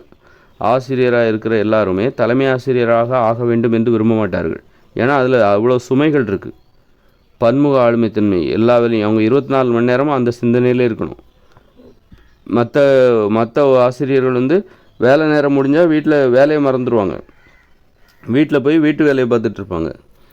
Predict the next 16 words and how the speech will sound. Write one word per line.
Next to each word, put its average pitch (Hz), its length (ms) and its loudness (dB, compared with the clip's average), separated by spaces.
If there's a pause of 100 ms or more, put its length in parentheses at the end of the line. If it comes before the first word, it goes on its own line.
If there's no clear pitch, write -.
(140)
ஆனா 120 220 -2
ஒரு 127 100 0
தலைமை 123 320 0
ஆசிரியர் 135 360 -2
எப்பவும் 139 220 -4
அந்த 127 100 -4
பள்ளிக்கூட 113 380 0
வேலை 110 200 0
பத்தியே 110 300 -2
யோசிச்சுட்டு 101 360 -4
இருக்கணும். 78 280 -16 (1000)
அதான் 120 260 -2
பன்முக 143 380 2
ஆளுமைத்தன்மை. 104 600 -2 (640)
அப்ப - 240 -6
அந்த 123 200 -2